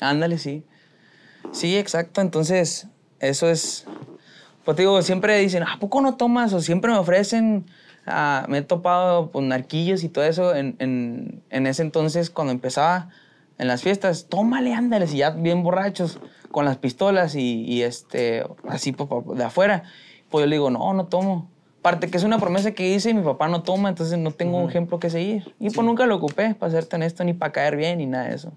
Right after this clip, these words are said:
Speaker 2: Ah, mira, fíjate qué
Speaker 1: Entonces,
Speaker 2: bueno.
Speaker 1: sí soy sano,
Speaker 2: Sí.
Speaker 1: cien por ciento
Speaker 2: Para
Speaker 1: sano.
Speaker 2: cuidar el, el, la voz, el talento.
Speaker 1: Pues aparte más bien, pero pues es porque, pues no,
Speaker 2: Sí.
Speaker 1: nunca me gustó.
Speaker 2: ¿Y gente nunca te ha comprado, "Ah, aquí te compro un shot"? o
Speaker 1: Sí,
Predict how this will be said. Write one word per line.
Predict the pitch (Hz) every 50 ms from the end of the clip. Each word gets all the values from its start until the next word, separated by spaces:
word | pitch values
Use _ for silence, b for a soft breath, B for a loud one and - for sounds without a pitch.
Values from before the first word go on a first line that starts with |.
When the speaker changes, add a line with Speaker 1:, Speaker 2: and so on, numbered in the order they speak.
| _ -
Speaker 2:
Ah, | - 120 117 120 120 123 131 147
mira, | 147 131 123 123 131 151
fíjate | 147 - -
qué | 123 127
Speaker 1:
Entonces, | 139 139 - 139 143 143
Speaker 2:
bueno. | 160 170 170 170 156 143 139
Speaker 1:
sí | - - - - - 151 147
soy | 143 180 170 170
sano, | 170 175 165 165 170 170 147 - - _ _ _
Speaker 2:
Sí. | - - 143
Speaker 1:
cien | 156 165 165
por | 170 175 165
ciento | 160 151 147 151 147 147 139 127 - -
Speaker 2:
Para | - 135 131
Speaker 1:
sano. | 127 127
Speaker 2:
cuidar | 135 139 131 135 139 143 143 143 - -
el, | - 143 135 131 127 123 120 -
el, | 135 127
la | 123 120
voz, | 120 120 120 123 131 143 143 139 -
el | 131 123
talento. | - 127 117 - 220
Speaker 1:
Pues | 233 226 233
aparte | 208 - - 214 233 262 262 - 311
más | 302 302 277 233
bien, | 240 285 -
pero | - - - -
pues | - - 226 214
es | 240
porque, | 226 233 269 254 240 233 226 214 202 190 185 180 170 - - - - - - - - - - - - -
pues | - 233 226 226
no, | 233
Speaker 2:
Sí. | 254
Speaker 1:
nunca | 254 262 254 - -
me | 233 214
gustó. | 180 156 143 151 170 151 - -
Speaker 2:
¿Y | 127 127
gente | - 147 139 135 147 151
nunca | 156 160 - 165 151
te | -
ha | 151 143 139
comprado, | - 156 143 - 143 143 143 147 147 147 143 143 139 131 123 113 - - - - - - -
"Ah, | 117 117 139 -
aquí | - - - 175 185
te | 180 - -
compro | - 160 147 165 170
un | 165
shot"? | 135 - 156 156 170 165 -
o | - _ -
Speaker 1:
Sí, | - -